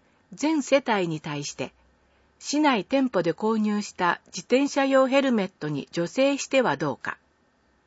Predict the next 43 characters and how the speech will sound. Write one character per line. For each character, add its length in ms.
答 300
え、 140
補 120
助 160
制 240
度 140
が 180
ヘ 160
ル 120
メ 120
ッ 80
ト 100
の 120
普 200
及 220
促 240
進 300
に 200
ど 160
の 160
程 300
度 260
効 240
果 180
を 60
も 160
た 100
ら 140
す 120
の 140
か 200
を 160
見 100
極 240
め 120
な 140
が 100
ら、 180
施 140
策 260
と 180
し 80
て 220